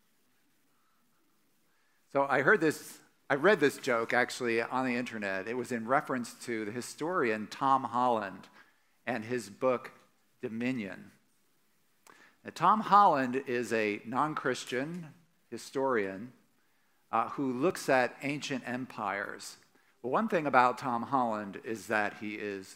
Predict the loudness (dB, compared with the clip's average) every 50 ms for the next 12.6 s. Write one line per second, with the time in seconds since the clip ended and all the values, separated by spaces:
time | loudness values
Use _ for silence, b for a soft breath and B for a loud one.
0 | -20 -10 -6 -6 -4 -4 -4 -6 -6 -8 -8 -12 -14 -18 -20 -12 _ -8 -8 -6
1 | -4 -2 -2 -2 -2 0 0 2 2 2 0 -2 -6 -8 -8 -10 -4 0 0 2
2 | 2 0 -2 -6 -8 -12 -12 -10 -10 -10 -8 -8 -8 -8 -8 -8 -10 -14 -18 _
3 | -8 -6 -6 -6 -6 -8 -12 -14 b b b b b b b b b b -12 -12
4 | -12 -2 0 2 4 4 4 4 2 0 -2 -4 -4 -6 -8 -6 -6 -4 -2 0
5 | 2 2 2 2 0 -4 -8 -6 -4 -4 -2 -2 -4 -4 -6 -6 -6 -8 -10 -4
6 | -2 0 0 0 -2 -6 -12 -16 -18 -20 b b b b b b b b b b
7 | _ _ -8 -4 -2 0 0 0 -2 -4 -6 -8 -8 -8 -8 -8 -10 -12 -10 -10
8 | -10 -8 -10 -10 -10 -12 -8 -6 -4 -2 -2 -2 -2 -4 -6 -10 -12 -12 -14 -14
9 | -12 -10 -10 -8 -8 -10 -10 -12 -16 -20 -20 _ _ _ _ _ _ _ _ _
10 | _ _ _ _ _ _ _ _ _ 0 2 4 4 4 2 2 2 2 2 2
11 | 2 -2 -4 2 6 6 6 8 8 6 6 6 6 2 -2 -6 -6 -2 -2 0
12 | 0 0 -2 0 2 2 4 4 2 0 -6